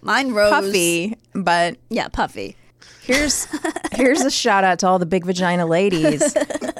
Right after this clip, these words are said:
Speaker 2: Um, and yeah, let's try to make these
Speaker 1: Well,
Speaker 2: vaginas bigger.
Speaker 1: because before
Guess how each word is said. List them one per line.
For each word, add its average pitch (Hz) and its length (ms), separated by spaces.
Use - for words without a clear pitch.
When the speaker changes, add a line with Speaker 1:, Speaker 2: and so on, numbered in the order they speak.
Speaker 2:
Um, 196 920
and 180 260
yeah, 359 220
let's 208 420
try 226 220
to 226 60
make 226 180
these 226 260
Speaker 1:
Well, 185 100
Speaker 2:
vaginas 226 320
bigger. 156 360
Speaker 1:
because 302 300
before 330 500